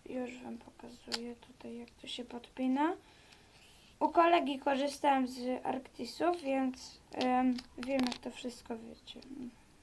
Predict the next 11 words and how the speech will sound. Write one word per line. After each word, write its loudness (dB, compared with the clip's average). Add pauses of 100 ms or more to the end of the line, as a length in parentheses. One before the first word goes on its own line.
(1200)
Taki -6
kabelek, -4
dosyć -4
długi. 0 (1400)
I -2
tą 6
częścią 4 (1800)
podpinamy 4
do 4
tej 0
części. -4